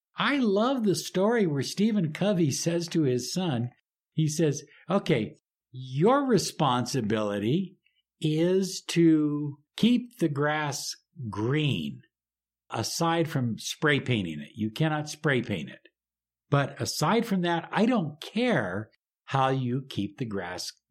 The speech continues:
green. You can water it three times a day. You can water it once a day. You don't have to water it at all. You can go out and just spit on it if you want.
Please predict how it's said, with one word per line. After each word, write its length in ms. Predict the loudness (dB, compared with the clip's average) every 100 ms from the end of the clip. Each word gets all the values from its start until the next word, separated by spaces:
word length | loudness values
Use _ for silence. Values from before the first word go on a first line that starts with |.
| -8
green. 480 | -4 -2 -2 -4 -10 _ _ -6
You 200 | -4 -2
can 300 | -4 -6 -8
water 480 | -8 -4 -2 -2 -2
it 140 | -6
three 220 | -4 -2
times 320 | 0 -2 -2 -4
a 60 |
day. 420 | -2 0 0 -2 -8 _ -8
You 140 | -6
can 200 | -4 -4
water 400 | -2 -2 -2 -2
it 100 | -2
once 280 | -2 -2 -2
a 60 |
day. 280 | -4 -6 -8 _ -2
You 120 | 0
don't 140 | 2 0
have 120 | 2
to 80 | 0
water 480 | 2 0 0 -2
it 140 | 0 0
at 100 | 0
all. 260 | 0 0
You 160 | 2 2
can 100 | 2
go 100 | 0
out 80 | -2
and 80 | -4
just 180 | -4
spit 320 | -4 0 2 2
on 240 | 0 -2
it 200 | -8 -10
if 160 | -8 -4
you 140 | -4
want. 320 | -6 -8 -12